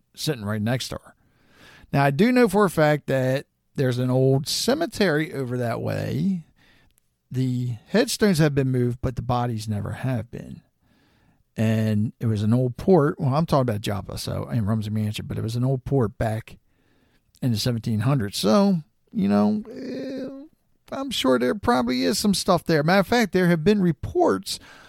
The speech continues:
of people seeing spirits just walking the grounds there by the church. So there's something else. Somebody, you know, you want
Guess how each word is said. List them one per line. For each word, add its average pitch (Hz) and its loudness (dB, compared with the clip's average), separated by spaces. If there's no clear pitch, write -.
of 269 2
people 233 2
seeing 214 4
spirits 208 0
just - -2
walking 170 0
the 151 0
grounds 151 0
there 123 0
by 117 -2
the 113 -4
church. - -2
So 139 0
there's 156 4
something 147 2
else. 135 0
Somebody, 139 2
you 139 2
know, 123 4
you 139 4
want 160 2